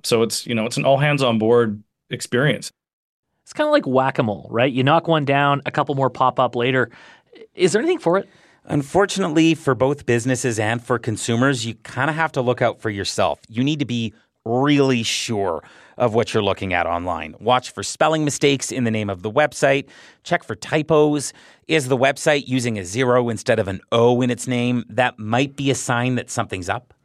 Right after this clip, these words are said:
Speaker 2: The zero instead of the O, that is sneaky. You
Speaker 3: Mm-hmm.
Speaker 2: can really see how someone could get got. I mean, like Riza. What did he do after? Did he report it?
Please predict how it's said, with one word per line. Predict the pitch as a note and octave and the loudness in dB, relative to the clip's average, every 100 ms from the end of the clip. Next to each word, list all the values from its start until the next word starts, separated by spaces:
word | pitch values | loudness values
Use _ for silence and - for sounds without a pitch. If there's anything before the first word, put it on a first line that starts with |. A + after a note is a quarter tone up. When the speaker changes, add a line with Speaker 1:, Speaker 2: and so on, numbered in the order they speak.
| _ _ _ - | _ _ _ -4
Speaker 2:
The | C3+ | 0
zero | B2+ G3 F#3 | 4 4 4
instead | - C3+ | 2 0
of | |
the | B2 | 0
O, | A#2+ A2+ | 0 0
that | G#2 B2+ B2+ A#2 _ _ | 0 2 2 -2 _ _
is | C#3+ A#2 | -4 -2
sneaky. | - C3 A#2 A#2 G#2 - - | -2 -4 -2 -6 -10 -14 -4
You | D#3+ | -2
Speaker 3:
Mm-hmm. | E3 | 0
Speaker 2:
can | E3 D3+ D#3 D3 | 0 -2 -6 -6
really | E3 F#3 F3 E3 D3 | -2 2 2 2 -4
see | - - C3+ C3 | -6 -4 -2 0
how | A#2+ A#2 | 0 -2
someone | - B2 A2+ A2 | -2 -4 -2 -4
could | A2 | -4
get | A2 G2 | -4 -4
got. | - F#2 F2+ - - _ _ _ _ | -4 -6 -6 -14 -20 _ _ _ _
I | F3+ | 2
mean, | G#3 | 4
like | G#3 | 6
Riza. | D#3 E3 A#2+ - - _ _ - | 6 4 2 -4 -14 _ _ 2
What | F#3+ | 2
did | D4+ | 2
he | D#4+ F4 | 0 2
do | D#4 C#4+ | 6 6
after? | E3+ G3 - A2 | 4 0 -2 -4
Did | C3 A2+ | -4 -4
he | C#3+ | -4
report | B2 G2 - E3+ F#3+ | -4 -6 2 4 6
it? | A#3 A#3 | 4 2